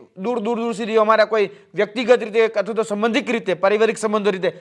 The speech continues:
મારે કોઈની સાથે સંબંધો છે, કોઈ જાતનું ન સામાજિક ન બીજી કોઈ તે રીતે મારે એની સાથે કોઈ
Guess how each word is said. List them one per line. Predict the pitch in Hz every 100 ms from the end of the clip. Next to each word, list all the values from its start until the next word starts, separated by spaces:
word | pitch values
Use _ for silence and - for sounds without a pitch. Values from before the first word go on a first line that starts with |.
| - -
મારે | 196
કોઈની | 208 214 214
સાથે | 208 190
સંબંધો | 196 190 196 190
છે, | 190 - _ _ _ _
કોઈ | - 190 202
જાતનું | 254 240 269 247
ન | 254
સામાજિક | 220 220 247 262 - -
ન | 202 220
બીજી | 226 226 233
કોઈ | 240 208
તે | 180
રીતે | 160 139
મારે | 139 175 240
એની | 247
સાથે | 254 254
કોઈ | 254 269